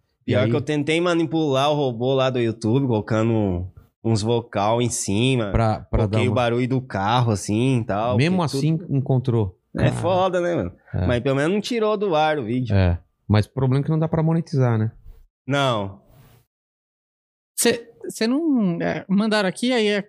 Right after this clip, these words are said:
Speaker 3: essa aqui só eu não sei se é verdade, porque eu não, não vi. Mas cê mijou num fio desencapado?
Speaker 2: Não, esse daí foi assim, mano. Eu coloquei o fio lá, né?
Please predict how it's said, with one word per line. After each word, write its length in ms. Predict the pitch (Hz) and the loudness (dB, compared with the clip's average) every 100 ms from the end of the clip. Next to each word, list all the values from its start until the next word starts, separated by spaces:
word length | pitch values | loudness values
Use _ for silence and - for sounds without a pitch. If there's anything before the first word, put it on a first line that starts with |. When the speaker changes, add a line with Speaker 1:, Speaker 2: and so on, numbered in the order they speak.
| - | -2
Speaker 3:
essa 340 | 190 185 - | 0 0 -2
aqui 260 | 190 233 247 | -2 -2 -2
só 140 | 240 | 0
eu 140 | 226 247 | 0 0
não 80 | |
sei 260 | 254 - 214 | -2 -2 -2
se 80 | 208 | 0
é 60 | |
verdade, 360 | 190 175 165 196 | 0 0 0 -2
porque 160 | - 240 | -4 -2
eu 40 | |
não, 80 | 262 269 | -2 0
não 160 | 254 | -2
vi. 220 | 247 240 170 | 0 0 0
Mas 180 | 175 | 0
cê 140 | - 202 | 0 0
mijou 320 | 185 175 208 | 2 2 2
num 140 | 226 | 0
fio 200 | - 190 | 0 0
desencapado? 720 | 156 160 147 - 156 208 165 - _ _ _ - - - - - - | 2 0 0 -2 0 0 -2 -4 _ _ _ -4 -2 -2 -2 -2 -4
Speaker 2:
Não, 420 | 151 170 190 202 185 | -4 0 0 2 0
esse 220 | 170 156 | -2 -2
daí 360 | 147 143 160 165 | 0 2 2 0
foi 320 | 175 170 175 | 0 0 0
assim, 440 | 170 - 170 180 | 0 -2 0 2
mano. 260 | 156 110 110 | 0 0 -2
Eu 80 | 107 | 0
coloquei 440 | 131 127 139 143 | -2 0 0 0
o 80 | 143 | 0
fio 340 | - 147 151 | -2 -2 0
lá, 280 | 143 139 165 | 0 0 0
né? 240 | 170 175 | -2 -4